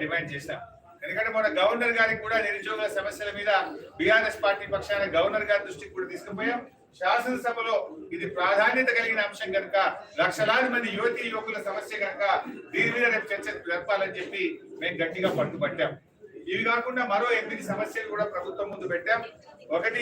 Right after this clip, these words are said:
రాష్ట్రంలో శాంతి భద్రతల నిర్వహణలో వైఫల్యం. ఈ ప్రభుత్వం వచ్చినాక రోజు మర్డర్లు జరుగుతా ఉన్నాయి, రేపులు జరుగుతా ఉన్నాయి, చైన్ స్నాచింగ్ పెరిగిపోయింది, మొత్తం లా and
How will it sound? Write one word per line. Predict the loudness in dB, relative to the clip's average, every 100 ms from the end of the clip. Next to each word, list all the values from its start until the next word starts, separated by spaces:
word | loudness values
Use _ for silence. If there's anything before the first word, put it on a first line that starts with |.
| 4
రాష్ట్రంలో | 4 2 0 2 2 2 0 -10 -4
శాంతి | 0 2 0 0 2
భద్రతల | 2 2 -2 -2 -2
నిర్వహణలో | 2 4 4 2 4
వైఫల్యం. | 4 4 2 2 -4 -8 -20 -20 _ -4 0
ఈ | 2 4
ప్రభుత్వం | 4 4 2 0
వచ్చినాక | -4 -4 -2 2 2 2 -4 -8 -4 2
రోజు | 2 2 0 2
మర్డర్లు | 4 2 0 -4
జరుగుతా | -2 2 2
ఉన్నాయి, | 2 -6 -8 -18 -20 -14 -4
రేపులు | 0 0 0 -4 -4
జరుగుతా | -4 2 2 4
ఉన్నాయి, | 2 0 -2 -10 -10 0
చైన్ | 2 2 0
స్నాచింగ్ | 0 0 0 -6 -6
పెరిగిపోయింది, | -4 -4 -2 0 0 -2 -4 -6 -12 2
మొత్తం | 2 4 2 4 6
లా | 6 6
and | 4